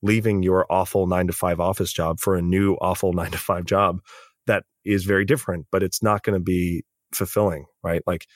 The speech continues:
I think it's, it really is a matter of finding things that you're passionate about. But I'll also say there's no harm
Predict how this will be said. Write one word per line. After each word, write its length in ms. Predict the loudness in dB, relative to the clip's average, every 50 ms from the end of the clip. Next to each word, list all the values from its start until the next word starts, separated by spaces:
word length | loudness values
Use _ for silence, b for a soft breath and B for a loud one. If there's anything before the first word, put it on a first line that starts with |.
| b b b b b b b _ _ -2
I 60 | 0 2
think 140 | 4 4
it's, 100 | 2 0 0
it 100 | -2 0
really 260 | 2 4 4 6 4
is 100 | 4 2
a 40 | 2
matter 260 | 0 2 2 2 0
of 80 | 2 2
finding 260 | 2 4 4 2 2
things 180 | 2 0 2
that 60 | 2 0
you're 100 | 0 2
passionate 340 | 0 0 0 0 0 0
about. 200 | 0 0 -2 -4 B B B B B B
But 80 | 0 2
I'll 100 | 4 4
also 260 | 4 2 2 0 -2
say 360 | -2 0 0 0 0 0 -2 -2
there's 320 | -2 -2 -2 -2 -2 -6 _ -6
no 440 | -4 -2 0 2 2 2 2 2 0
harm 560 | 0 0 0 2 2 4 2 2 0 -2